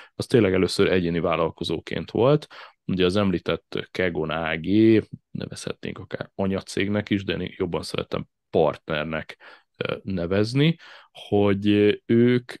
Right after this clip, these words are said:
rengeteg ügyféllel rendelkeznek,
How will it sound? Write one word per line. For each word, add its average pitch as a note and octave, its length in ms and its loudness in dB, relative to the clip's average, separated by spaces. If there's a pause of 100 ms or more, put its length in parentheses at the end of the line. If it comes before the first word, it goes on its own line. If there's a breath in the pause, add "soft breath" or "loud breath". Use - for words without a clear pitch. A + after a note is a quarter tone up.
(880)
rengeteg A#2 800 2
ügyféllel - 520 -4
rendelkeznek, G#2 1000 -2